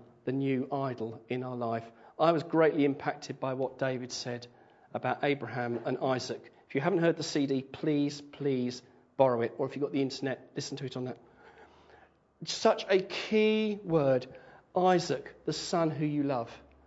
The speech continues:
He'd started to idolize Isaac. I'd never seen it. And sometimes, you know, we go to our conferences and hear about we need inner healing,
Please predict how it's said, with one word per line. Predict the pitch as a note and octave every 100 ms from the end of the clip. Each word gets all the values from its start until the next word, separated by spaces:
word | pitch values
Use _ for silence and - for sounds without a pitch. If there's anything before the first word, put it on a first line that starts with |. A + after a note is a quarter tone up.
| _ _ _ _ -
He'd | F3 E3+
started | - F3 E3 E3+
to | E3+ -
idolize | F3 F3 E3+ C3 A#2+ A#2 -
Isaac. | A2+ A2+ A2+ -
I'd | C#3+
never | E3 D3+
seen | - F3 D3+
it. | A#2 - - _ - _ -
And | D3+
sometimes, | G3 G3+ - D3 C#3+ C#3
you | D#3
know, | D3
we | C#3
go | E3+
to | E3+ D#3+
our |
conferences | D#3 E3 D#3 D3+
and | C#3+
hear | C#3+ E3
about | D#3 D3 C#3+ - E3
we |
need | D#3 D3+
inner | D#3 D3
healing, | D#3 D3 B2+ B2+